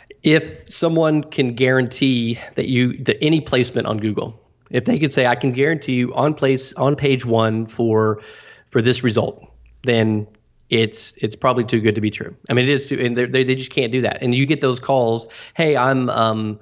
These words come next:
Akbar from, I work for Google, and, uh, if you pay this, this much money, you will be on page one."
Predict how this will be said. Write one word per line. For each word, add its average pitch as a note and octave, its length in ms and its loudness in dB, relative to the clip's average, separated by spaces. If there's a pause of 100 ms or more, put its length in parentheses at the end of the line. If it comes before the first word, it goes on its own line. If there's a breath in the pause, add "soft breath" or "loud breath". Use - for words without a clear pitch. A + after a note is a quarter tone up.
(200 soft breath)
Akbar A#2+ 480 0
from, A2+ 300 0
I A#2+ 140 2
work B2 280 -2
for G#2+ 140 -2
Google, B2 500 -2 (280 soft breath)
and, A2+ 480 0
uh, - 160 -4
if A#2 280 0
you C#3 80 0
pay C3 180 2
this, A#2+ 180 -2
this A#2+ 200 -4
much A#2 200 -4
money, E3 220 0
you C3 140 0
will B2+ 80 2
be B2 120 0
on C3 100 0
page D#3 200 0
one." C#3 320 0